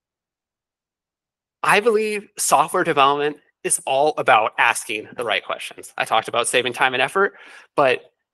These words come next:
one of the stories that comes to mind is that there's an old myth story about a knight of King Arthur called Percival. Percival was a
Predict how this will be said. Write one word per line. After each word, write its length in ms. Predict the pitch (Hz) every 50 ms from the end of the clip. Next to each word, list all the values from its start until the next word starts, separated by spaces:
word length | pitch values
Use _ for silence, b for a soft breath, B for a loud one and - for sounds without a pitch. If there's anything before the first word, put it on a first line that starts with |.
| _ _ _ _ _
one 160 | - 180 196
of 60 | 220 233
the 60 | 233
stories 300 | - - 180 170 175 170
that 120 | 180 165
comes 220 | - - 165 160 -
to 60 | 214
mind 400 | 151 120 110 110 110 113 123 - _ -
is 180 | 165 147 131 139
that 240 | 143 131 120 113 - - _ _
there's 180 | - 156 147 -
an 60 | 180
old 420 | 170 196 196 185 190 196 180 185 - _ _ _ _ _ _ _ _ _ _ _ _ _ _
myth 320 | 190 143 139 131 131 127 _ b b b b b b
story 420 | - - - 156 131 120 123 131 131
about 300 | 127 131 123 120 123 - _ -
a 340 | 156 139 139 139 143 151 -
knight 240 | - 143 139 151 160
of 60 | 196
King 180 | - - 254 202
Arthur 320 | 131 117 113 120 139 139
called 220 | - - 190 180 -
Percival. 460 | - 440 - - - - 101 95 - _ _ _ _ _ _ _ _ _ _ _ _
Percival 640 | 190 190 - - 208 - 220 202 196 196 190 202
was 340 | 202 175 151 156 147 - - -
a 420 | - 139 135 127 127 131 139 156